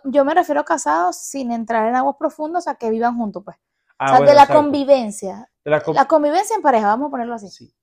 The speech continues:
Speaker 2: Y, y a mí me, me, me despierta curiosidad, porque yo digo, ¿será que soy extraterrestre? Y yo escucho gente quejándose de la pareja. "Ay, no, es que mi esposa tal vaina. Ay, no, que mi esposa jode. Que vamos a salir y no quiero que vaya la esposa".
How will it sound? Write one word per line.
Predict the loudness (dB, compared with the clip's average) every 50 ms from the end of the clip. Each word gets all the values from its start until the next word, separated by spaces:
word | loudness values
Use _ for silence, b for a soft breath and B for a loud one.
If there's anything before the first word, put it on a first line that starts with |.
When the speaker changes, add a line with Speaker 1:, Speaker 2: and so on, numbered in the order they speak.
| _ _
Speaker 2:
Y, | -12 -12 -12 -10 -8 -6
y | -6
a | -4
mí | -4 -6 -6
me, | -6 -6 -8 -8 _ _
me, | -14 -12 -10 -10 -8
me | -8 -10 -10
despierta | -12 -12 -10 -8 -8 -8 -8 -10 -10
curiosidad, | -8 -6 -6 -8 -8 -10 -10 -8 -6 -6 -6 -8
porque | -12 -16 -14 -12
yo | -10 -10
digo, | -10 -10 -12
¿será | -12 -14 -14 -14 -14
que | -14 -18
soy | -20 -18 -18 -18
extraterrestre? | -18 _ _ -18 -18 -18 _ -20 -20 _ -16 -16 -16 -16 _ _ _ _ _ _ _ _ _ _ _ _ _ _ _ _
Y | -12
yo | -12 -12
escucho | -12 -12 -14 -14 -14 -12
gente | -12 -12 -12 -12 -14 -16
quejándose | -16 -16 -14 -12 -12 -12 -12 -14 -16 -18 -18 -18
de | -18
la | -18 -18
pareja. | -16 -12 -12 -12 -12 -14 -18 _ _ _ _ _ _ _ _ _ _ _ _ _ _ _ _ -14
"Ay, | -12 -10 -10 -8 -10
no, | -10 -12 -14 -14
es | -16 -16
que | -14 -12
mi | -12 -12 -12
esposa | -16 _ _ -14 -14 -14 -14 _ -20 -20 -20 _ _ _ -20
tal | -20 -20 -20
vaina. | -20 -20 _ _ _ _ _ _ -8
Ay, | -6 -6 -6 -6 -8
no, | -10 -12 -14 -12
que | -12 -12
mi | -12 -12
esposa | -14 _ -14 -14 -14 -12 -14 -18 -18
jode. | -20 _ -14 -14 -14 -14 -16 _ _ _ _ _ _ _ _ _
Que | _ -12 -10 -8 -8 -8 -8 -8 -10 -12 -14 _ _ _ _ _ _ _ _ _ _ _ _
vamos | -10 -8 -8 -8 -8 -10 -10
a |
salir | -12 -12 -12 -10 -8 -8 -8 -8 -10 -12
y | -12 -12
no | -12 -12 -10
quiero | -8 -8 -8 -8 -8
que | -8
vaya | -8 -8 -8
la | -10 -12
esposa". | -14 _ _ -14 -14 -14 -14 _ _ _